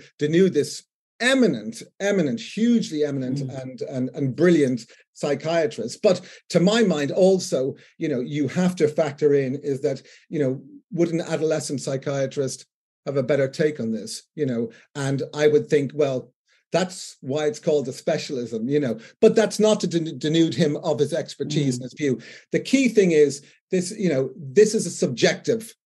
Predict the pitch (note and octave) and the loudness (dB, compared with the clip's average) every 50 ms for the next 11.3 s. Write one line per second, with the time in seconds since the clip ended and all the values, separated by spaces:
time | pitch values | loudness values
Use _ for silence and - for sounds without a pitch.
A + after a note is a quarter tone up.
0 | _ _ _ - C3 - - C3+ A#2+ A2+ - C3 A#2 A#2 A#2 A2+ - B2 A2+ A2+ | _ _ _ -14 -12 -10 -6 -6 -6 -8 -8 -8 -8 -6 -6 -6 -6 -6 -8 -8
1 | A2+ C3 - - - A2+ A2 - A2+ G#2+ G#2+ G#2+ G#2+ - A2 G#2 - _ - C3 | -8 -12 -14 -10 -8 -8 -8 -8 -10 -10 -10 -10 -10 -10 -14 -14 -14 _ -12 -12
2 | - - - - - D3+ C#3 B2 A#2 A2+ A2+ A2+ - - - _ _ _ - C3 | -12 -12 -10 0 2 2 2 4 2 -2 -2 -4 -8 -18 -20 _ _ _ -10 -10
3 | B2+ - - B2 A#2+ A#2+ A#2 - B2 A#2+ A#2 A#2 A2+ - B2 A2+ A#2+ A#2+ A#2 A#2+ | -10 -8 -8 -8 -6 -6 -6 -6 -4 -2 -2 -2 -4 -6 -4 -2 -2 0 0 -2
4 | A2 A2 - _ _ _ _ _ _ _ - C3+ C#3 C#3 C3+ - C3 A#2+ A#2 A2+ | -4 -6 -10 _ _ _ _ _ _ _ -8 -4 -4 -4 -4 -4 -6 -4 -4 -6
5 | - - _ _ _ _ _ _ - B2 B2 A#2 A2+ - D3+ C3+ C3 - - - | -8 -12 _ _ _ _ _ _ -8 -6 -4 -4 -4 -2 -2 -2 -2 -4 -6 -8
6 | B2 A2 A2+ A#2 A2+ - - - - B2 A#2 A2+ B2 A#2+ - - E3 E3 D3+ - | -4 -4 -4 -4 -6 -8 -12 -10 -8 -6 -4 -2 -4 -4 -2 0 0 0 0 -2
7 | - C3 A#2+ A#2+ A#2+ A2+ - _ - - _ - C3 C3+ - D#3 D#3+ E3 E3+ C#3 | -4 -4 -2 -2 -2 -4 -6 _ -20 -20 _ -8 -8 -6 -4 -2 -4 -2 -2 -4
8 | A2+ C#3 B2 - D3+ C#3+ C#3 C#3+ C3 C3 - C#3+ C3 - E3 D#3 D3+ D3+ C#3+ B2+ | -6 -6 -2 0 0 0 0 -4 -6 -6 -6 -6 -4 -2 0 2 2 2 2 2
9 | B2+ B2 C3+ B2+ A#2 G#2+ G#2 G#2+ A2 - - - - B2 - - - E3+ D#3 C3+ | 0 0 0 0 -2 -4 -6 -6 -10 -12 -14 -10 -10 -8 -8 -4 -2 2 4 4
10 | B2+ B2 A#2 B2 A#2+ A#2+ A2+ A2+ - - G#2+ G#2+ A2 B2 A#2+ A2 - _ - A#3+ | 4 2 0 -2 -2 -2 -4 -4 -6 -8 -14 -12 -8 -8 -8 -8 -8 _ 0 0
11 | G#3 C3+ A#2+ - - | 2 2 -2 -6 -10